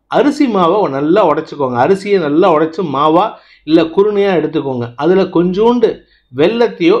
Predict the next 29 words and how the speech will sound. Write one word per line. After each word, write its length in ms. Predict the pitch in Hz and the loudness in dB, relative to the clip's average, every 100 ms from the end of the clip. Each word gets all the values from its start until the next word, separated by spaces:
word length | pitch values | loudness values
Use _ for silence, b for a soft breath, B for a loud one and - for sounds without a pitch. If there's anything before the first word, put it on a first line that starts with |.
| - | -2
இல்ல 240 | 151 175 | -2 0
நாட்டு 360 | 180 139 185 190 | 0 -2 -4 -4
சர்க்கரையோ 500 | 175 160 151 131 175 | -2 -2 0 0 0
mix 280 | 143 139 - | -2 -8 -6
பண்ணிக்கோங்க. 460 | 170 135 135 123 170 - b b - | -4 -4 -6 -6 -8 -10 b b -4
அதை 240 | 120 139 | 0 0
கொண்டு 340 | - 190 285 226 | 0 0 0 2
போயிட்டு 260 | 180 175 | 2 2
நீங்க 240 | 220 170 135 | -4 -4 -2
எங்கெல்லாம் 500 | 143 190 196 214 233 | -2 0 2 2 0
போறீங்களோ 400 | 190 170 160 160 160 | -2 -2 0 -2 -4
போற 320 | - 190 254 226 | -2 0 2 2
வழியிலெல்லாம் 600 | 170 165 160 151 - - | 2 4 2 0 -2 -4
அப்படியே 320 | 127 151 165 | -4 2 2
கொஞ்சோண்டு 520 | 220 - 156 165 180 170 - B B B | 2 -2 -2 -2 0 -2 -4 B B B
அதை 200 | 147 160 | 2 4
ஒரு 180 | 165 160 | 2 2
பாக்கெட்ல 460 | 175 240 226 190 170 | 0 0 -2 -2 -2
போட்டுக்கோங்க. 500 | 170 165 151 151 135 | -2 -4 -2 -2 0
ஒரு 200 | 131 127 | -2 -4
ப-, 300 | 135 131 123 | -4 -4 -4
plastic 480 | 123 170 196 214 196 | -2 -4 -2 -10 -4
கவர்ல 280 | 156 170 156 | -2 0 0
போட்டு 400 | 147 139 214 - | -2 -4 -6 -8
அந்த 160 | - 123 | -12 -10
plastic 540 | 139 208 202 214 - | -4 -6 -6 -14 -6
கவர்ல 380 | 151 156 151 175 | -2 -2 -2 -4
ஓட்டை 280 | 147 175 180 | -2 -2 -2
பண்ணிக்கோங்க. 480 | 160 135 127 123 | -4 -6 -6 -8